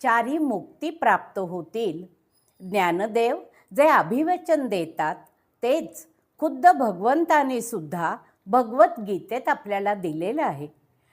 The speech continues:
अठराव्या अध्यायात पंचावन्नाव्या श्लोकात भगवंत म्हणतात,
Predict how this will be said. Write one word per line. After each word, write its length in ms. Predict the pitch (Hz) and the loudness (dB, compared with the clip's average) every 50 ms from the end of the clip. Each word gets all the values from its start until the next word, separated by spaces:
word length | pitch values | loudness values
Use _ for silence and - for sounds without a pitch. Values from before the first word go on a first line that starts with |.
| _ _ _ _ - | _ _ _ _ -4
अठराव्या 580 | 262 - - - 320 339 349 349 349 359 339 | -4 -4 -2 2 2 4 4 6 6 6 6
अध्यायात 640 | 262 190 160 165 208 226 262 302 294 240 180 165 185 - - _ _ _ _ | 4 2 2 -2 -2 0 2 4 4 4 4 2 2 -2 -6 _ _ _ _
पंचावन्नाव्या 920 | 226 226 226 214 - 269 262 277 285 302 302 285 247 208 170 180 190 208 226 | -4 -4 -4 -6 -2 0 0 2 2 0 0 0 -2 -4 -2 0 -2 -2 -2
श्लोकात 640 | - - 226 196 175 160 - - 220 233 247 202 - - - _ _ _ _ _ _ _ _ - | -4 -8 -8 -6 -6 -8 -6 0 2 4 4 4 2 -4 -14 _ _ _ _ _ _ _ _ -4
भगवंत 500 | 208 196 185 196 220 254 294 311 320 320 | -4 -2 -2 -2 -2 -2 -2 0 0 0
म्हणतात, 500 | 269 240 202 175 151 - 175 170 214 | 0 2 -2 -4 -4 -2 -2 -2 -2